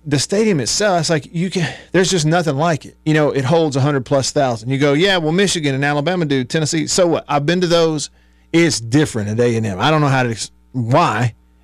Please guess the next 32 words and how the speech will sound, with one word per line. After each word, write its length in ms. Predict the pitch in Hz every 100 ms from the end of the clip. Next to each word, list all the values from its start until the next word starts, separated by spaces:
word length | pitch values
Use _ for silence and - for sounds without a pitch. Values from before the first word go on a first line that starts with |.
| _
It's 200 | 147 -
just 220 | 156 -
the 60 | 123
way 220 | 139 160
it's 100 | 151
built, 400 | 120 147 147 -
four 320 | - 170 165
levels 360 | 147 147 143 123
of 80 | 113
stadium 460 | - 143 139 135
going 220 | 127 123
straight 360 | 110 - 151 143
up. 220 | 135 - _ _ _ _ _ _ _ _ _ _ _ - - - _ -
Uh, 440 | 123 117 107 98 - _ _ _ _ _ _ _ _ _ _ _ _ _ _ _ _ _ _ _ _ _ _ -
you 80 | 180
know, 80 |
like, 120 | 175 156
if 40 |
you 60 | 214
go 120 | 240
to 80 | 180
Tuscaloosa, 800 | 202 185 - 147 170 - 135 123
like, 180 | 139 139
it's 180 | 127
big, 720 | - 117 175 202 214 214 170 147 - _ _
round, 680 | 135 147 175 180 175 170 151
uniform, 880 | 127 147 175 165 - 165 165 160 117
and, 480 | 123 131 127 120 - _ _ _ _ _ _
like, 460 | 135 139 131 - - _ _ _ _ _ _ _ -
I 100 | 180
don't 100 | 208
know. 300 | 196 147